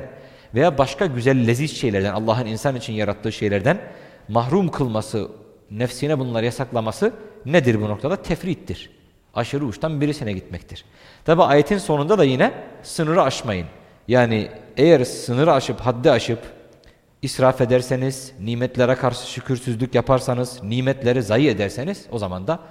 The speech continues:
ifrata gitmiş olursunuz. İkisini de yapmayın diyor Allah Celle Celaluhu. Bunların ikisini de yapmayın diyor Rabbimiz Allah Celle Celaluhu.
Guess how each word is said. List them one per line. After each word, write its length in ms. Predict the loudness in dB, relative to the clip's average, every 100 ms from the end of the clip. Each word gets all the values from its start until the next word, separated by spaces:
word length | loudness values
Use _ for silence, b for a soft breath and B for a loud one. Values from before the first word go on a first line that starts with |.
| B B
ifrata 460 | -10 -4 -2 0 0
gitmiş 340 | -2 -8 -12
olursunuz. 420 | -12 -12 -14 -18 -14
İkisini 380 | -10 -6 -2 0
de 40 |
yapmayın 380 | 0 -2 -6 -4
diyor 140 | -6
Allah 140 | -6 -8
Celle 240 | -8 -10
Celaluhu. 280 | -8 -10 -12 -14 _ _ B B B B B -4
Bunların 320 | 2 2 2
ikisini 360 | -4 -2 0
de 40 | 4
yapmayın 380 | 2 2 -6 0
diyor 140 | 2
Rabbimiz 340 | 0 -2 -4
Allah 240 | -4 -4 -8
Celle 200 | -8 -10
Celaluhu. 380 | -10 -12 -14 -18